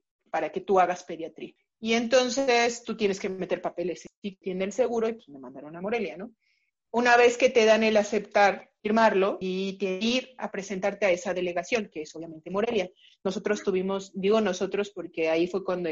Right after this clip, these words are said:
donde conocí a una de mis mejores amigas.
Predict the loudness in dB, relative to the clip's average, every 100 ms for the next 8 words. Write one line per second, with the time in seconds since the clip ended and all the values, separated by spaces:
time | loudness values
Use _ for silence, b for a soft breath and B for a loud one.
0 | -6 -8 -4 -4 -4 -6 -6 -2 -2 0
1 | 0 -2 -6 -10 -8 -4 -4 -4 -2 0
2 | -2 -2 -8